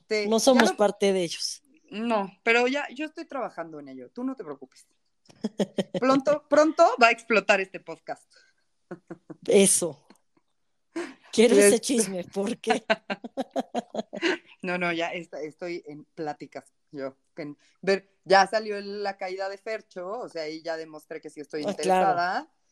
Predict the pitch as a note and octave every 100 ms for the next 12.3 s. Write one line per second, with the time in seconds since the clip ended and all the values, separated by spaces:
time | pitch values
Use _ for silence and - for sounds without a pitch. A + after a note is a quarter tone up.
0 | _ _ _ E3+ E3+ E3 E3 E3 D#3 D#3+
1 | - D#3 G3+ F#3+ E3+ F#3+ F3 E3 - D#3
2 | D3+ D3+ E3+ F3 A3 E3 - - _ C#3
3 | C3+ C#3+ D3+ C#3+ C#3 D#3+ F3 D#3+ D#3 D3+
4 | - _ _ _ _ F#3+ F3+ F3 D#3 -
5 | - - C#4+ F4 E4+ C4+ B3+ B3 F#3+ E3+
6 | - - - _ _ _ _ - C4 F3+
7 | _ _ _ - D3 F#3 - - G#3 -
8 | F3+ G3+ G#3 B3 A#3+ D3+ D3+ F#3 F3+ G3
9 | D#3+ D3 B2+ - - _ - - A3 D#3+
10 | - E4+ F3+ A#3 - _ - - - -
11 | - - D#3+ F3 F#3 B3 A#3 F3+ E3 E3
12 | D#3+ G3 A#3